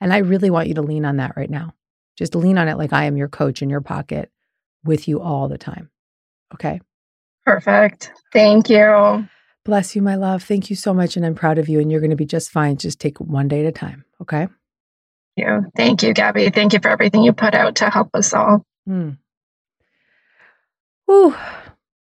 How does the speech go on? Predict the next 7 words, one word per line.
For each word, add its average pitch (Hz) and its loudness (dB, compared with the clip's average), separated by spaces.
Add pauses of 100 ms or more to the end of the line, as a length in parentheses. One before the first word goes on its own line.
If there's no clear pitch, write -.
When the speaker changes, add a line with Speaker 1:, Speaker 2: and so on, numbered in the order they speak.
(380)
Speaker 1:
Beautiful 214 2
show, 175 -2
guys. 180 -4 (440)
Beautiful 190 4
show. 175 0 (1400)
And 175 0 (1040)
I 180 2